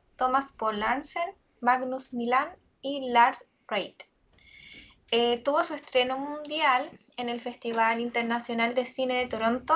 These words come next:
el doce de septiembre del dos mil veinte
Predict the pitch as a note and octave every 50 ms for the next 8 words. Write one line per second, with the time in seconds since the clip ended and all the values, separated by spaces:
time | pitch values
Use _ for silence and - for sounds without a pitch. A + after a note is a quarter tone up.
0 | E4 - - - A#3 A#3 A3+ A#3+ B3+ - - C#4 C4+ C4+ - - A#3 - - _
1 | - A3 A3+ A3+ A#3 A#3 B3 B3+ C4 - - _ _ _ _ _ _ _ _ A#3
2 | G#3 A3 A3 A3 A3+ A#3 A#3 A#3 A#3 A#3+ A#3+ - - G3 G#3 G3+ - - G#3+ G3+
3 | G3+ G3+ G#3 G#3+ C#4+ D#4+ D#4+ C#4+ B3 A#3+ A#3 - - C4 C#4+ D#4 -